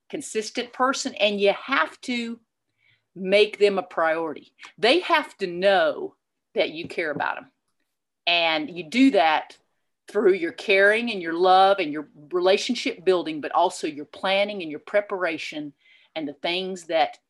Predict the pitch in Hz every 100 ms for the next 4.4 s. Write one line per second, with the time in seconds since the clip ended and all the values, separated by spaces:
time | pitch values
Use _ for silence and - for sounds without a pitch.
0 | _ _ _ - 302 - 247 247 247 247
1 | 208 214 165 156 202 202 254 233 190 175
2 | 156 143 - - 233 202 - 202 196 190
3 | 170 151 147 - 156 156 156 - 143 139
4 | 131 - -